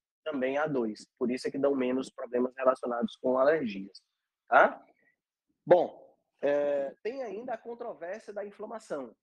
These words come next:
né? O leite é inflamatório? O leite não é inflamatório? E a literatura, ontem a gente teve, eu tive a oportunidade de pegar vários artigos que o Raul colocou no, no grupo da Rebelião Saudável pra gente. A literatura é extremamente controversa em relação a isso aí,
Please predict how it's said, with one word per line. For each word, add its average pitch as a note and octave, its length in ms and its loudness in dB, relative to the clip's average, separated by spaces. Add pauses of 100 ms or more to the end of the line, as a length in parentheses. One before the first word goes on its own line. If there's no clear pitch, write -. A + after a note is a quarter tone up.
(100)
né? D3+ 200 -8
O C#3 100 -6
leite F#3+ 280 -2
é E3 100 -4
inflamatório? C#3+ 640 -4
O A2+ 40 -10
leite D3+ 280 -6
não D3+ 240 -6
é C#3+ 60 -4
inflamatório? C3+ 680 2 (460)
E E3 500 0
a G#3 220 10
literatura, D#3 880 -8
ontem C#3+ 240 -10
a C#3 40 -14
gente C3+ 180 -12
teve, C3 180 -8
eu B2 220 -6
tive C3 200 -6
a - 40 2
oportunidade B2 420 2
de A2+ 60 -12
pegar A#2+ 220 6
vários D3 320 0
artigos C3+ 420 -18
que - 80 -18
o B2 60 -12
Raul A#2+ 420 -8 (180)
colocou B2+ 460 -8
no, A#2+ 340 -10
no A#2 140 -10
grupo B2+ 260 -6
da A2+ 120 0
Rebelião A#2 320 0
Saudável A2+ 440 -4
pra A2 120 -12
gente. D#3+ 280 -4 (300)
A F#3 140 12
literatura G#3 540 -2
é E4+ 40 -16
extremamente E4 560 -12
controversa C3+ 680 -10
em A#2+ 60 -10
relação A#2+ 340 -2
a A#2 40 -2
isso A2+ 160 -6
aí, G#2+ 260 -6